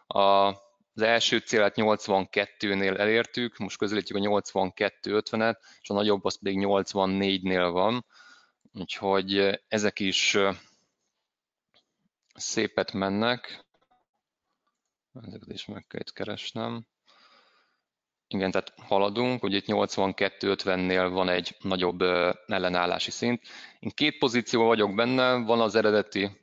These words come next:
ugye, amit az ötlet megfogalmazása előtt nyitottam, és tegnap, amikor kitörtünk itt ebből a nekem ilyen szakadott vonallal jelzett trendvonalból,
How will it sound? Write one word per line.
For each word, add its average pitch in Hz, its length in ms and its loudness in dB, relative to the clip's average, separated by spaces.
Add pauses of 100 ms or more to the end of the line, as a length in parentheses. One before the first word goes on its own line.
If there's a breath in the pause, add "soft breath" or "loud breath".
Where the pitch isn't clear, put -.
ugye, 92 180 -6
amit 95 460 -4 (260)
az 98 100 -8
ötlet 101 260 -2
megfogalmazása 98 1000 0 (160)
előtt 110 400 0
nyitottam, 117 600 -2 (320 loud breath)
és - 120 -8
tegnap, 117 260 2
amikor 104 500 2 (240)
kitörtünk 104 600 -2
itt - 180 -8
ebből 98 260 0
a 98 300 0 (480 soft breath)
nekem 101 360 -2
ilyen 98 140 2
szakadott 101 360 -2
vonallal 95 480 4
jelzett 95 480 2
trendvonalból, 104 800 0